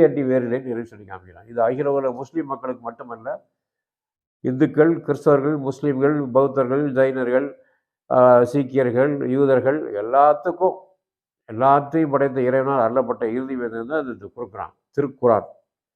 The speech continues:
இது இறுதி வேதம், இதற்கு அப்புறம் எந்த வேதம் கிடையாது. இறுதி மா மகரிஷி, அவர் தான் முஹம்மது நபி ஸல்லல்லாஹு அலைஹி வஸல்லம் அவர்கள். இந்த உலகத்துக்கு ஒரு லட்சத்தி இருபத்தி நான்காயிரம் நபிமார்கள், அதாவது ரிஷிமார்களை இறைவன் அனுப்பியிருக்கான். அதுல ரிஷியும் இருக்காங்க, நபியும் இருக்காங்க,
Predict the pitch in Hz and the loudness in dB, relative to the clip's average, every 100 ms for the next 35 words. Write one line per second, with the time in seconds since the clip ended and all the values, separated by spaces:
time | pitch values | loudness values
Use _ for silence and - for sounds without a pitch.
0 | _ _ 127 135 147 185 175 147 120 104 | _ _ -4 -2 0 2 2 4 2 0
1 | 127 117 123 151 - 127 131 127 135 117 | -4 0 0 2 -2 0 0 2 0 -4
2 | 110 87 - 120 147 147 147 123 139 135 | -6 -6 -10 -10 -6 -6 -6 -2 -2 0
3 | 120 123 127 - 101 _ _ - 113 139 | -2 -2 -6 -8 -20 _ _ -14 -4 -2
4 | 127 110 - 131 131 113 113 127 117 - | -2 -6 -8 -4 -4 -6 -10 -8 -10 -8
5 | 117 123 120 120 110 107 110 107 98 90 | -6 -4 -2 -2 -2 -6 -8 -10 -10 -10
6 | 87 78 _ _ _ _ _ _ 107 120 | -10 -18 _ _ _ _ _ _ 2 4
7 | 139 127 131 131 127 123 131 131 120 127 | 2 2 0 0 -6 -6 -6 -6 -6 -6
8 | 127 127 127 123 120 131 135 123 107 107 | 0 2 2 0 -6 -2 0 0 -4 -2
9 | 120 123 131 131 131 120 113 127 113 113 | -4 -6 -10 -4 -2 -2 -2 -4 -4 -12
10 | 113 120 101 120 165 _ _ _ _ _ | -14 -16 -14 -16 -16 _ _ _ _ _
11 | - 113 117 123 - 151 120 117 107 110 | -4 0 0 0 -4 -4 -2 -2 -4 -6
12 | 117 131 127 113 104 | -4 -2 -2 -4 -8